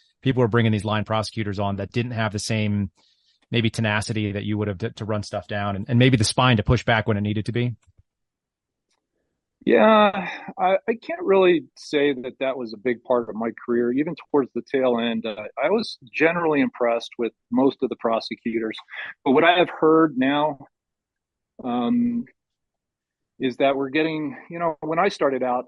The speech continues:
Speaker 2: a typical hire was, uh, somebody who had a, you know, a number of years like I did, trying case after case after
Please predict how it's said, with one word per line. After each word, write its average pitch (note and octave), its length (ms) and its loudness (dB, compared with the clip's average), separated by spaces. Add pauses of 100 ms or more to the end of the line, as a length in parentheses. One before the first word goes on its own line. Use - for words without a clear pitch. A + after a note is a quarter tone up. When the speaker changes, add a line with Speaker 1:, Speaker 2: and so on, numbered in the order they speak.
Speaker 2:
a A#2+ 160 -6 (280)
typical D3 440 -2
hire B2 480 -2
was, A2+ 360 -8
uh, A2+ 220 -4 (220)
somebody C3 500 2
who B2 180 0
had A#2 200 0
a, A2 80 -6 (280)
you A#2+ 80 -6
know, A2 100 -6
a - 20 -8
number B2 240 2
of A2 80 2
years A2+ 180 0
like G#2 260 -6
I A2+ 180 0
did, G#2+ 360 0
trying A#2+ 320 -2
case A#2+ 340 -2
after A2+ 260 -4
case A#2 280 -2
after A2 240 -6